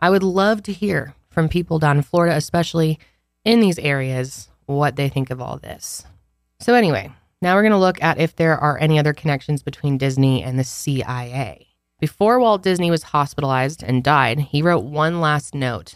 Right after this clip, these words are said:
and the note was titled "T V Projects in Production, Ready for Production or Possible Escalation and Story." And there were some interesting things written underneath that. A couple different things. Ron Miller,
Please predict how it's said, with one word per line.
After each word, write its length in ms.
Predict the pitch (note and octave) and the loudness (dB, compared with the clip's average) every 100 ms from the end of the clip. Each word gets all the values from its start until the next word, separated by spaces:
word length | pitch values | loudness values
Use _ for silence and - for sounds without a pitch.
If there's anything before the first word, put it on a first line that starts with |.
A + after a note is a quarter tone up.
| - - | -8 0
and 80 | |
the 60 | F3 | 2
note 140 | F#3 | 4
was 120 | E3+ F#3 | 2 0
titled 380 | G3 F3 E3+ - | -2 0 -2 -6
"T 220 | - A#3 | -6 -2
V 120 | B3+ B3+ | 0 0
Projects 560 | A3+ G3+ G3 G3 - - | 0 0 -2 -4 -6 -2
in 160 | D#3+ | -2
Production, 680 | - E3+ D#3 D3+ - B2+ C3 - _ _ _ | -2 0 0 0 -4 -4 -6 -14 _ _ _
Ready 220 | D3+ D#3+ | 2 2
for 200 | F3 F3 | 2 -2
Production 600 | E3+ D3+ D#3+ - G#3 G#3+ | -2 -2 -2 -2 0 0
or 220 | - C3+ | 0 -4
Possible 720 | B2+ - D#3 E3 E3+ E3+ F3 F3 _ _ | -4 -2 0 0 -2 -2 -2 -8 _ _
Escalation 880 | D3+ - - F3 D3 C#3 - A#2+ A2+ - | -4 -2 -2 0 2 0 -2 -4 -6 -6
and 160 | C3+ C3+ | -4 -4
Story." 500 | - C3+ A#2+ - _ _ _ _ | -4 -2 -2 -4 _ _ _ _
And 100 | F#3 | 0
there 120 | A3 | 2
were 80 | C4+ | 2
some 200 | C4 A#3+ G3+ | 0 -4 -2
interesting 440 | A3 D4 C#4+ C4 | -2 -2 0 0
things 600 | A#3+ G#3 G3 D#3 - - - | 2 0 2 0 -6 -16 -6
written 280 | E3 D3+ D#3 | 0 2 2
underneath 460 | D3+ C#3 C#3+ C#3+ - | 2 2 0 -2 -4
that. 380 | - - - - _ _ _ | -18 -20 -20 -20 _ _ _
A 40 | _ | _
couple 280 | G3+ E3+ C#3 | -2 0 -2
different 300 | A#2+ B2 C3 | -6 -8 -12
things. 300 | - - - | -16 -20 -20
Ron 520 | _ D3+ F3 G3 G3 | _ 0 2 4 4
Miller, 420 | F#3 D#3+ D3 F3 | 4 2 2 0